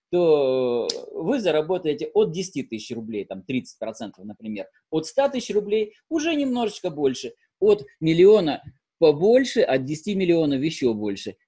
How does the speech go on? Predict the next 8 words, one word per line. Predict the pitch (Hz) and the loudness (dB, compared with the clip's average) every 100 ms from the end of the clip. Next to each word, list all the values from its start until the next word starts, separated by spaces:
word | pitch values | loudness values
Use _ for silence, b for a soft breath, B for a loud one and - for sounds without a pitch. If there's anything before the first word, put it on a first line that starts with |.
| _ | _
Понятно? | 160 180 208 202 165 98 - - | -2 0 0 -2 -4 -8 -8 -2
Поэтому, | 135 160 147 117 113 110 - | 2 2 2 0 -2 -2 0
э, | 117 113 98 - | 0 2 0 -2
чем | - 117 120 | -2 0 0
больше | 151 143 120 107 - _ - | 2 0 0 -6 -10 _ -4
мы | 139 | -2
с | 135 | -2
вами | 120 113 107 101 | -2 -2 -2 -6